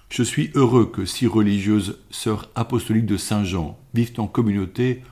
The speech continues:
au cœur d'un quartier de Dreux, à deux pas de l'église Saint-Michel, à cent pas du lycée catholique de Coinon. Le père Jean-Baptiste Popeau, qui part à, à Dreux comme vicaire,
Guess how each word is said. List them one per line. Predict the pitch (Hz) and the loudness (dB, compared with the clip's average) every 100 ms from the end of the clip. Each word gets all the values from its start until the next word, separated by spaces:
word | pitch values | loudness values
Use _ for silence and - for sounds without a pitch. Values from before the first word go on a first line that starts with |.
| - - | -20 -12
au | 101 | -8
cœur | 90 120 117 98 | -2 0 0 0
d'un | 85 82 | 0 -2
quartier | - - - - - 92 113 - | -4 -6 -6 -10 -6 -4 -4 -4
de | 92 | -4
Dreux, | 82 85 113 - - - - _ _ _ _ - | -2 -2 -2 -6 -20 -20 -20 _ _ _ _ -2
à | 101 | 0
deux | 90 | 4
pas | 110 113 104 | 4 4 0
de | 90 | 2
l'église | 90 85 85 | 0 0 -2
Saint-Michel, | - 90 85 87 117 113 113 107 _ _ _ _ _ - | -2 -2 -2 -4 -6 -6 -6 -10 _ _ _ _ _ -6
à | 90 - | -6 -4
cent | - 113 | -4 -2
pas | 90 - 90 87 98 | -4 -4 -4 -6 -8
du | 87 | -4
lycée | 87 - - | -4 -2 -4
catholique | - 80 87 98 95 - | -4 -4 -2 -2 -4 -10
de | 95 | -6
Coinon. | 95 - 78 78 76 - - - - - - _ - _ _ _ _ _ - | -6 -6 -6 -6 -8 -14 -20 -20 -20 -20 -20 _ -20 _ _ _ _ _ -4
Le | 92 | 0
père | 120 117 | 2 2
Jean-Baptiste | 117 104 - 113 | 4 2 0 -6
Popeau, | - 104 - 143 | 0 0 2 2
qui | 135 - | 2 -4
part | 87 107 - - - | -2 -2 -2 -10 -8
à, | 95 - | -8 -8
à | 87 | -8
Dreux | 82 113 131 | -4 0 0
comme | - 90 | 0 -6
vicaire, | 80 87 87 110 117 | -4 -6 -4 -4 -4